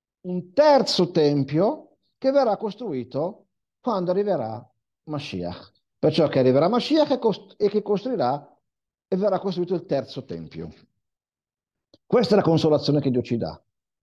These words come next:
di un futuro migliore. Questo tempio, questo terzo tempio, includerà i cinque componenti che esistevano nel primo tempio,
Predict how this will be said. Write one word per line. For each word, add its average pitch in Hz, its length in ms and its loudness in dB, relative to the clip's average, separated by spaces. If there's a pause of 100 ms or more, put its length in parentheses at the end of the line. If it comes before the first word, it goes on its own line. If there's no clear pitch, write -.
(260)
di 156 100 0
un 160 100 4
futuro 196 760 4
migliore. 117 640 -6 (460)
Questo 294 440 -2
tempio, 110 920 -6
questo 202 300 -10
terzo 214 540 0
tempio, 98 800 -6 (760)
includerà 233 960 4 (1000)
i 220 140 -6
cinque 262 680 -2
componenti 185 1400 -4 (320)
che 208 180 2
esistevano 196 880 2
nel 143 240 -4
primo 262 500 -4
tempio, 247 680 -6